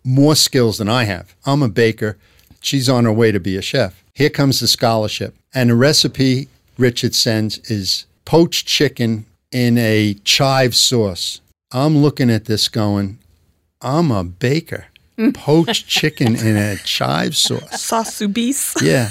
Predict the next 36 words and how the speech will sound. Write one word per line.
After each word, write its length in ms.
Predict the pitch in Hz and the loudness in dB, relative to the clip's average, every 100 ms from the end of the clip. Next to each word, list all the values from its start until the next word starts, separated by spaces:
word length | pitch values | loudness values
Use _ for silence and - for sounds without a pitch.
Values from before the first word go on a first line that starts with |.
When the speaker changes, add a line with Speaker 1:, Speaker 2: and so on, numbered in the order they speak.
| - | -4
Speaker 3:
<laughs> 800 | 269 - 247 - _ _ _ - | -4 -2 -6 -6 _ _ _ -4
Speaker 1:
I 200 | 127 165 | 0 0
have 260 | 131 117 | 2 0
no 320 | 110 123 147 156 | 2 2 2 2
idea. 380 | 123 165 131 | 0 -2 -2
So 160 | - 120 98 - - _ - 123 | -4 -6 -8 -12 -14 _ -8 2
the 120 | 123 | 4
only 280 | 151 190 160 | 4 4 2
Speaker 2:
<laughs> 20 | |
So 100 | - | 2
Speaker 1:
poaching 400 | 165 165 - 135 | 2 2 2 2
Speaker 2:
funny. 200 | 139 160 | 2 2
Speaker 1:
I 40 | |
know 300 | 147 156 135 | 2 2 2
is, 180 | 107 - | 0 -2
uh, 120 | 123 | -4
how 140 | 110 143 | -6 -6
to 80 | 139 | -4
poach 340 | - 143 - | -2 0 2
an 100 | 131 | 2
egg. 380 | 156 190 104 - _ _ | 2 0 -4 -14 _ _
So 560 | - - 131 110 127 147 _ _ - | -4 2 4 4 0 -4 _ _ -8
I 200 | 110 135 | -2 0
send 400 | - 170 151 139 | 2 2 2 2
her 140 | 139 | 0
the 160 | 127 131 | 0 -2
competition 920 | - 135 127 127 - 120 - 113 120 - _ _ _ _ - | -2 -6 -4 -4 -2 -2 0 -2 -2 -8 _ _ _ _ -2
with 200 | 123 113 | 0 2
a 60 | 104 | 0
double 340 | 117 110 113 | 0 2 0
boiler. 440 | 87 107 101 101 - _ | 0 0 0 -4 -12 _
Well, 160 | 120 110 | -2 0
Richard 380 | 117 143 156 120 | 2 2 0 0
Grousman 580 | 120 110 - 117 110 - 123 | 0 0 0 -4 -6 -4 0
is 380 | 110 101 - | 2 2 -2
hysterical. 800 | - 123 - - 143 120 - 107 | 0 0 2 2 2 2 -2 -12